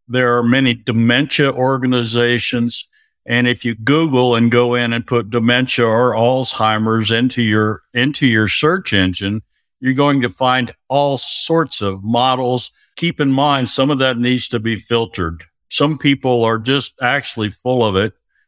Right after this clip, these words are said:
when they're talking about how Alzheimer's is,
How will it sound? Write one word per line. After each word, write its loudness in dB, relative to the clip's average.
when 0
they're -2
talking -2
about -2
how -2
Alzheimer's -2
is, -2